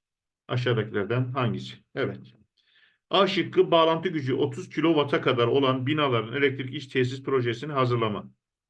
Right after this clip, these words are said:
B, bağlantı gücü elli kilowata kadar olan binaların elektrik iç tesisat projesini hazırlama. Evet. Üçüncü soru. C, yapı denetim kuruluşunun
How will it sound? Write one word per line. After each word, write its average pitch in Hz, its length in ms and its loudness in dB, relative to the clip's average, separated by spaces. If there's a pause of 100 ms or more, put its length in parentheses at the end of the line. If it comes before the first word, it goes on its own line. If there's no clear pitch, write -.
(1000)
B, 143 340 2
bağlantı 151 400 2
gücü 147 220 -8
elli 143 180 -2
kilowata 131 500 2
kadar 120 240 0
olan 123 360 2
binaların 123 420 -4
elektrik 127 380 -2
iç 131 120 -14
tesisat 120 460 -6
projesini 127 640 -2
hazırlama. 110 680 -2 (960)
Evet. 92 400 -6 (800)
Üçüncü 123 400 -4
soru. 110 500 0 (960)
C, 190 420 2 (100)
yapı 135 360 2
denetim 147 380 2
kuruluşunun 123 800 -4